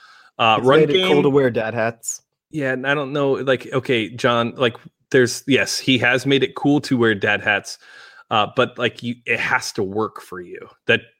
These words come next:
Speaker 1: it do-, it's not a permit, like, for every dad to be able to pull off,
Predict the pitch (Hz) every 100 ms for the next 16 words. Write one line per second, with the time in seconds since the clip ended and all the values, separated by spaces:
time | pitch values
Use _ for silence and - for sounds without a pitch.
0 | - 123 101 135 131 - 147 127 139 -
1 | - 135 117 101 - 104 98 - 117 107
2 | 107 101 117 101 95 98 92 120 98 101
3 | 101 - 120 101 101 98